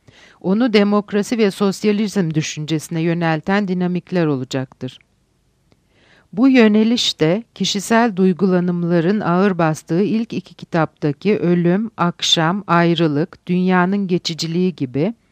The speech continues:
o dönemin yaygın izleklerinden toplum ve dünya sorunlarının izleyini oluşturduğu yeni bir şiire yöneltecektir onu.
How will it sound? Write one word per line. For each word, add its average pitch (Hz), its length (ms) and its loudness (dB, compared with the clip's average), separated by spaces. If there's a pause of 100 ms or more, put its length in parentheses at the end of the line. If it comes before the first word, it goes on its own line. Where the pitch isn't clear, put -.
(300)
o 202 180 -2
dönemin 185 400 0
yaygın 180 480 0
izleklerinden 151 1160 -4 (420)
toplum 220 460 0
ve 202 160 2
dünya 196 380 2
sorunlarının 170 720 -2
izleyini 165 540 -4
oluşturduğu 156 840 -4
yeni 196 340 0
bir 196 120 0
şiire 170 420 -2
yöneltecektir 135 880 -6
onu. 131 280 -6